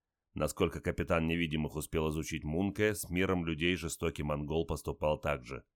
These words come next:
без колебаний, прививая ген загов, превращавший любое живое существо в управляемого мутанта.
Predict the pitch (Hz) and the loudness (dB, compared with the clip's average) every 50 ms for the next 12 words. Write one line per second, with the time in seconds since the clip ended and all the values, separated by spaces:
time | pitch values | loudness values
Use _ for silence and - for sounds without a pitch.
0 | _ _ _ _ _ _ _ _ - 71 78 76 - - 76 71 71 67 73 69 | _ _ _ _ _ _ _ _ -6 -2 -2 -2 0 0 0 2 2 2 2 2
1 | 71 76 87 90 82 - _ _ _ _ _ _ _ - 85 82 82 85 82 82 | 2 2 2 0 0 -4 _ _ _ _ _ _ _ -2 0 2 4 4 4 6
2 | 80 78 76 71 71 73 80 73 69 67 62 65 78 78 80 80 87 85 - - | 6 4 4 2 2 0 0 0 0 -2 -2 0 0 2 2 2 0 0 -2 -6
3 | - _ _ _ _ - 71 78 71 73 76 76 - - 87 87 - - - 82 | -16 _ _ _ _ -4 -2 -2 0 0 0 0 2 2 2 2 2 0 -2 -2
4 | 78 80 78 78 80 78 73 64 76 73 73 73 73 71 69 - - - - 78 | 0 0 2 2 2 2 2 0 -4 -4 -2 -2 -2 -2 -2 -4 -8 -8 -8 -8
5 | 71 - - 76 76 85 87 - - _ _ _ _ _ _ - 73 85 82 - | -8 -8 -6 -2 0 0 0 0 -2 _ _ _ _ _ _ -6 -2 -2 -2 0
6 | 76 78 76 73 76 76 80 80 80 78 73 78 76 76 73 76 73 73 73 73 | 2 2 2 4 2 2 4 4 2 2 0 0 -2 0 0 0 -2 -2 -4 -4
7 | - - 71 67 65 60 - - - - | -2 -2 -2 -2 -2 -4 -8 -12 -14 -16